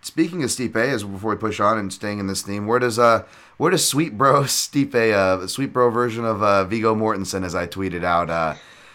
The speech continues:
I've been tweeting this for years, by the way, but I think Stipe, he lost a bit of the roundness in his face, and not, it, this is a guy with a round face here, believe me. I'm not coming at him, just saying. I think because he got slimmed out, he grew the Hollywood hair. People are finally starting to see, even, uh, even Laura Sanko shouts to her,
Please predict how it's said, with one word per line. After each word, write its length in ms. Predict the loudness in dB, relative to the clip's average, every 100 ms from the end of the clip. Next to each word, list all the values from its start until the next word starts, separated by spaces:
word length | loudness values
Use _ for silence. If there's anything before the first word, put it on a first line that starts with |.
| -18 0
I've 200 | 2 4
been 100 | 0
tweeting 300 | 0 0 2
this 120 | 2
for 140 | 2 2
years, 300 | 4 2 4
by 120 | 2
the 80 | 2
way, 140 | 0
but 140 | 0
I 60 | 0
think 180 | -2 -8
Stipe, 480 | -6 -6 -4 -4 -4
he 120 | -2
lost 440 | 0 0 0 -4
a 80 | -6
bit 160 | -4 -2
of 80 |
the 60 | 0
roundness 420 | 2 2 0 -6
in 60 | -8
his 100 | -8
face, 340 | -6 -6 -6
and 80 | -4
not, 260 | -2 -2 -6 _ _
it, 200 | -12 -10
this 120 | -12
is 60 | -8
a 40 |
guy 160 | -2 0
with 100 | 0
a 40 |
round 260 | -2 -4 -4
face 240 | -8 -10
here, 100 | -12
believe 220 | -12 -12 -10
me. 60 |
I'm 80 | -8
not 220 | -8 -8
coming 240 | -6 -4 -2
at 140 | -2
him, 120 | -4
just 160 | -10 -8
saying. 220 | -6 -8 -12 -14
I 80 | -12
think 300 | -8 -8 -10 -18 -14 -12
because 300 | -2 -2 0
he 60 |
got 160 | -2 -2
slimmed 340 | -4 -4 0
out, 340 | 2 2 0 -8 -14
he 120 | -8
grew 180 | -6 -4
the 120 | -2
Hollywood 420 | -2 -2 -2 -4
hair. 340 | -2 -2 -2 -6 -20 -8
People 340 | -6 -2 -2
are 60 | 0
finally 340 | 0 0 -2
starting 300 | -2 -2 -2
to 80 | -8
see, 300 | -4 -2 -2
even, 120 | -2
uh, 200 | -2 -2
even 160 | -2 -2
Laura 200 | -2 -2
Sanko 360 | -4 -6 -4 -2
shouts 280 | 0 -2
to 100 | -2
her, 340 | -4 0 0